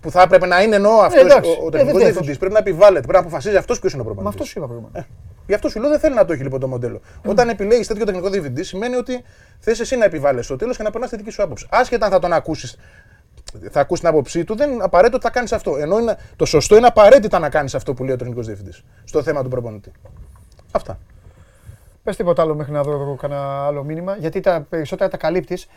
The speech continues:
Speaker 2: Παραδόξως η αεκ είναι σε αυτή τη διαδικασία. Ε, εντάξει, μπράβο, μπράβο στον κόσμο.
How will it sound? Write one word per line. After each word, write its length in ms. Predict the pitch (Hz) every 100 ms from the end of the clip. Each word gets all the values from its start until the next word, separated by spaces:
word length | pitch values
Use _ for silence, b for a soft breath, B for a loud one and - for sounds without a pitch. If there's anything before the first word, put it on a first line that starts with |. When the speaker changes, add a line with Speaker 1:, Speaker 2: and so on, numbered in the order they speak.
| b b b
Speaker 2:
Παραδόξως 600 | - 202 185 254 - 214
η 80 | -
αεκ 200 | 523 -
είναι 140 | 254
σε 80 | 220
αυτή 120 | 185
τη 60 | 247
διαδικασία. 640 | 220 160 139 - 156 190 _ _ _ _ -
Ε, 720 | 175 160 151 139 135 135 135 127 _ _ _ _ -
εντάξει, 260 | 320 -
μπράβο, 280 | 160 254 262
μπράβο 360 | 190 156 233 254
στον 160 | 175
κόσμο. 420 | 135 131 123 151